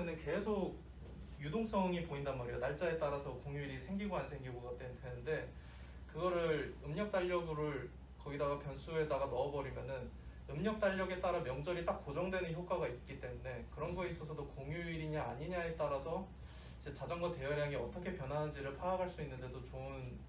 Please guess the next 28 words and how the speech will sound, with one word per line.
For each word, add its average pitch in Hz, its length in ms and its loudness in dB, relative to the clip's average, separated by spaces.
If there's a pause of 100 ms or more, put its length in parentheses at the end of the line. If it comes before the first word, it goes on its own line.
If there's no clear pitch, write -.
(180)
변수가 131 320 -2
됐을지도 143 460 -6
모르겠다라는 135 640 0
생각이 139 520 -4 (100)
어제 139 240 0
들어가지고 127 420 -2
조금 - 280 -4
아쉬웠어요. - 500 -6 (1600)
그리고 165 720 2 (600)
데이터 180 340 6
전 165 140 4
처리를 185 320 2
하면서 202 260 4
이상치 220 460 0
처리 190 680 4
같은 170 280 0
거를 156 200 0
할 208 140 0
때 135 240 2
아까 120 220 0
박스 - 260 -4
플러스로 180 340 2
봤었을 165 360 -2
때 143 80 -2
이상치 180 480 -2
데이터가 156 400 0
좀 147 140 -4
보였었는데 123 720 -4